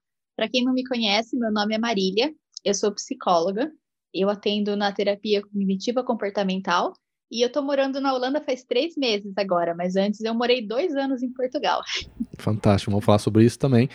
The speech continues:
Speaker 2: no próximo,
Speaker 1: Sim.
Speaker 2: mas por enquanto, calma lá.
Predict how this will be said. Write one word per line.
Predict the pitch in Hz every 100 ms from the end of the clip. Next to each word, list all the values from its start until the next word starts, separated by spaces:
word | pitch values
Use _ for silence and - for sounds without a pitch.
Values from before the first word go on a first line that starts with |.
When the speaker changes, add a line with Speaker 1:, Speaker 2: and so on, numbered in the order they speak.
| - - - -
Speaker 2:
no | 131
próximo, | - 143 139 - 202 202 247
Speaker 1:
Sim. | - _
Speaker 2:
mas | 131 127
por | 175
enquanto, | 208 - 160 202 -
calma | 170 208
lá. | 180 120 123